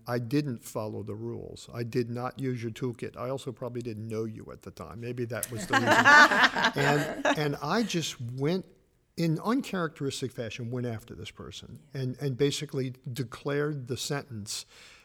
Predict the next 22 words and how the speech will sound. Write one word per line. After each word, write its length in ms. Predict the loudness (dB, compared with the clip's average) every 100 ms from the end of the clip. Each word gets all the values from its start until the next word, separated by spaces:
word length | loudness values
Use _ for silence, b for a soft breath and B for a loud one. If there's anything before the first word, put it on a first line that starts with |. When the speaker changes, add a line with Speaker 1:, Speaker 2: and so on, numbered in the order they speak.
| _
Speaker 1:
before 440 | -8 -4 2 4 4
really 380 | 2 2 2 2
hearing 340 | 2 2 0
all 160 | -2 -4
the 120 | -2
testimony. 720 | 0 0 -2 -8 -8 -10 -12 -14 b b b b b _ -20 -14
And 100 | -10
it 60 | -8
turns 280 | -4 -4 -4
out 100 | -4
I 40 |
was 140 | -6 -6
wrong. 460 | -8 -8 -12 -18 -20 _ _ _ -20 -6
And 140 | -4 -4
the 80 |
person 480 | -4 -2 0 0 -2
that 140 | -2 -2
had 220 | -4 0
given 300 | 2 4 2
me 120 | 0
the 180 | -2 -6
information 840 | -6 -8 -6 -4 -4 -4 -4 -6